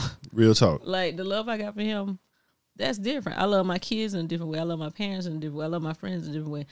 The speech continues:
Speaker 1: But this is an unmatched love. Like, so all that I'm gonna go through for him to protect what we have, I'm not giving y'all all that.
Speaker 2: Mm. I'm gonna take it to, I'm gonna take it a step further. Um, in college,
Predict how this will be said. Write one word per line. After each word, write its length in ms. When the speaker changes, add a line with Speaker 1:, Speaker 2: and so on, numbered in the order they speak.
Speaker 1:
But 80
this 160
is 140
an 160
unmatched 560
love. 360
Like, 260
so 500
all 200
that 160
I'm 140
gonna 120
go 160
through 420
for 360
him 580
to 180
protect 500
what 220
we 140
have, 520
I'm 140
not 180
giving 260
y'all 220
all 140
that. 160
Speaker 2:
Mm. 140
I'm 60
gonna 180
take 220
it 100
to, 160
I'm 60
gonna 120
take 140
it 40
a 40
step 220
further. 340
Um, 480
in 180
college, 680